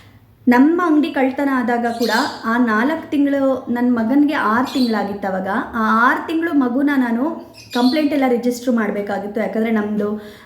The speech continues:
ಆ, ಪ್ರತಿಯೊಂದು ಕೂಡ ನಂದೇ ಹೆಸರಲ್ಲಿ ಇರೋದ್ರಿಂದ ಕಂಪ್ಲೇಂಟ್ ರಿಜಿಸ್ಟರ್ ಮಾಡಿಸ್ಬೇಕಾಗಿತ್ತು ಪೊಲೀಸ್ ಸ್ಟೇಷನ್‌ಗೆ.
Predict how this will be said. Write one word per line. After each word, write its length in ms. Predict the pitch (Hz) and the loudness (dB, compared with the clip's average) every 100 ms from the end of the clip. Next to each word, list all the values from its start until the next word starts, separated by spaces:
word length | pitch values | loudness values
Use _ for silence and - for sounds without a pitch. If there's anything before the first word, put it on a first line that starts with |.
| - | -2
ಆ, 220 | 202 196 | 0 0
ಪ್ರತಿಯೊಂದು 500 | - 220 240 269 269 | 0 0 2 4 4
ಕೂಡ 160 | 269 262 | 2 0
ನಂದೇ 360 | 240 214 220 240 | 2 0 2 2
ಹೆಸರಲ್ಲಿ 380 | 220 240 226 | 0 -4 -2
ಇರೋದ್ರಿಂದ 440 | 214 220 214 202 190 214 311 - - | 0 -2 -2 -4 -2 -2 -2 -6 -4
ಕಂಪ್ಲೇಂಟ್ 440 | 220 220 269 254 | 0 2 4 2
ರಿಜಿಸ್ಟರ್ 420 | 233 226 254 - 240 | 0 -2 -2 0 0
ಮಾಡಿಸ್ಬೇಕಾಗಿತ್ತು 680 | 202 - 220 214 202 202 | -2 -4 -6 -6 -6 -6
ಪೊಲೀಸ್ 300 | 220 202 208 | -4 -2 -2
ಸ್ಟೇಷನ್‌ಗೆ. 840 | 214 214 208 196 196 220 254 - | -2 -4 -4 -4 -2 -2 -4 -12